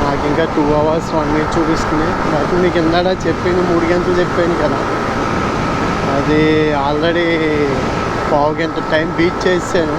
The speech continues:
అంటే పావు గంట ముందే బయలుపోతాను. ఈ రెండు గంటలు ఇంకో పావు గంట బీట్ చేయొచ్చు. అబ్బా, ఏదో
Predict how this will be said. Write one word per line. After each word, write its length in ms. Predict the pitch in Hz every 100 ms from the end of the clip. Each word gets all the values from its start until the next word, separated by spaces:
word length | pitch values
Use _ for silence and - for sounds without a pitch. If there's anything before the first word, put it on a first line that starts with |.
| 170
అంటే 140 | 135 165
పావు 140 | 156 143
గంట 120 | 160 156
ముందే 220 | 151 170 175
బయలుపోతాను. 600 | 160 147 156 156 151 - - - - - - - - -
ఈ 40 | 160
రెండు 180 | 156 156 160
గంటలు 260 | 175 165 175
ఇంకో 200 | 170 165 156
పావు 160 | 151 156
గంట 120 | 165
బీట్ 160 | 156 156 165
చేయొచ్చు. 400 | 151 156 - 110 - - - - - - - - 120 123 123 123 135 120 120 - - - - - - _ - - - - - - - - - - - - - - - -
అబ్బా, 300 | - - 151 135 135
ఏదో 180 | 131 147